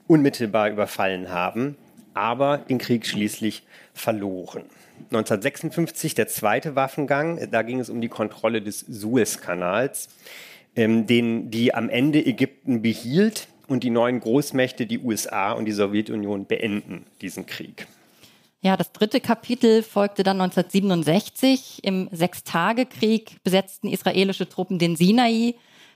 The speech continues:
Speaker 2: dann Ostjerusalem. Viele erinnern sich vielleicht an die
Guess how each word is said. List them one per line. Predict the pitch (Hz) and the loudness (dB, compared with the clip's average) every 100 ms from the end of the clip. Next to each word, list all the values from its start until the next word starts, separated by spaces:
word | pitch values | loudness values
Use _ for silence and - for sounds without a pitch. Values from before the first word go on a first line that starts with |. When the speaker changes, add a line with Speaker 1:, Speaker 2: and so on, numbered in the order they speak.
| - | -2
Speaker 2:
dann | 175 202 208 | 0 0 -4
Ostjerusalem. | - 185 - 180 175 220 226 220 226 240 240 - 277 - | -2 -4 0 0 2 4 4 4 2 2 -2 -6 -18 -16
Viele | - 202 190 | 0 4 6
erinnern | 175 196 202 | 4 4 4
sich | 185 - | 2 2
vielleicht | 185 180 - | 0 0 -2
an | 180 | 4
die | 180 175 | 4 4